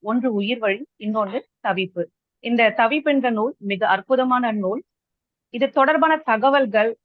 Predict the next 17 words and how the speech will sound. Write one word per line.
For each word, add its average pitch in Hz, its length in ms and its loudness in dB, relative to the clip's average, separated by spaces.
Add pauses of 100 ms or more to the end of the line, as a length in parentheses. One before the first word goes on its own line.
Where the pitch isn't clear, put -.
(160)
ஆ, 202 300 4
மேலும் 262 300 2
ஒரு 226 200 2
நூல் 247 240 0
எப்படி 226 360 -2
அமைய 233 360 2
வேண்டும் 247 300 -4
என்பதற்கான 202 760 -2
உதாரணம் 240 600 0
தான் 190 280 -2
இந்த 196 240 -8
மிக 185 220 -6
சிறந்த 240 420 0
நூல்களாக 202 680 2
இவர் 180 200 -4
எடுத்துக்கொள்ள 175 520 -6
வேண்டும். 156 260 -8